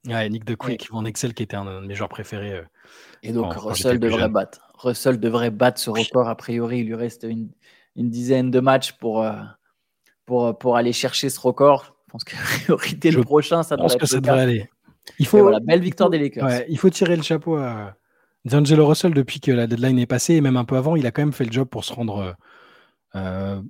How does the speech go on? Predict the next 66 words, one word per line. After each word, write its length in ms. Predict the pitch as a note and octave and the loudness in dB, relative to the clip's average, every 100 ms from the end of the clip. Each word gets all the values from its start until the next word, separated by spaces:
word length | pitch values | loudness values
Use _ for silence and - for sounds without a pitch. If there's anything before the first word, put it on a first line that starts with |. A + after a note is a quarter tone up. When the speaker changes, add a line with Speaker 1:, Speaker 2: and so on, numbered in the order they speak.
| - | -8
Speaker 1:
alors 220 | G#2 A2+ | -6 -4
indispensable, 560 | B2+ C3+ D#3 C#3+ D#3 | -4 -2 -2 0 0
je 80 | C3 | 0
sais 160 | B2+ C3+ | 0 2
pas, 140 | D#3+ | 2
mais 120 | C#3 | 0
plus 240 | G#2+ C3 A#2+ | -2 -6 -6
utile 320 | B2+ - D3 | -6 -2 -2
que 140 | B2 | -2
ce 100 | A2 | -4
qui, 300 | - A2+ G2+ | -4 -8 -8
ce 100 | F#2 | -10
qu'il 180 | - G2+ | -14 -8
était 280 | G#2 - A#2+ | -8 -4 -2
avant, 360 | G#2 G#2+ A2+ G2+ | -2 -2 -4 -4
euh, 120 | F#2 | -8
que 180 | _ - | _ -8
les 80 | |
rumeurs 320 | G2 G#2 A2 - | -4 -2 -2 -6
commencent 320 | G#2 F#2+ - | -8 -10 -10
à 60 | |
fleurir 340 | F2+ G#2 G2+ G#2 | -10 -6 -4 -4
autour 220 | F#2+ G2+ | -4 -6
de 80 | F#2+ | -6
son 160 | - | -6
cas. 180 | - C3+ - _ - - _ _ | -6 -8 -10 _ -20 -20 _ _
On 40 | |
savait 180 | A#2+ B2 | 0 0
que 60 | - | 0
c'était 120 | C3 | 2
le 160 | C3+ | 4
joueur 380 | C#3+ C3+ D#3 - | 4 6 4 2
qui 120 | - | -8
potentiellement 520 | B2 B2 B2 - B2+ C3 | -10 -6 -4 -2 0 0
pouvait 200 | A2+ A2 | 0 -2
être 120 | - | -2
échangé 460 | A2 A2+ A2+ D3 C#3+ | -4 -2 0 2 4
et 40 | |
il 120 | G#2 | 0
fait, 180 | - G#2+ | -2 -4
il 140 | G2+ | -4
fait 200 | F#2+ G#2+ F#2+ _ - | -4 -6 -8 _ -4
vraiment 260 | B2 C3 | 0 0
bien 180 | A#2 A#2+ | 0 -4
le 60 | A2+ | -2
job. 240 | B2 A2 | -4 -4
Il 120 | G2+ | -6
est, 260 | G2+ F#2+ F#2 _ _ _ _ - - | -6 -6 -10 _ _ _ _ -16 -6
je 100 | A#2+ | -2
le 80 | A#2+ | 2
trou-, 180 | F3 | 2
je 80 | B2 | 2
le 60 | C3 | 0
trouve 200 | - B2 | -2 0
bien 220 | B2+ C3 | 2 0
ces 140 | - | -2
dernières 380 | A2 G#2+ G#2+ G#2 | -4 -4 -4 -6
semaines, 360 | - A#2+ B2+ B2+ | -4 -2 -2 -2
voire 180 | A2 - | -8 -10
ces 120 | A#2 | -10
derniers 280 | G#2 G#2 G#2+ | -8 -6 -6
mois. 260 | B2+ C3+ | -4 -6
Et 20 | |
c'est, 300 | A2 G#2+ F#2+ F2+ | -8 -10 -10 -12
c'est, 180 | - | -16
bah, 80 | F2+ | -20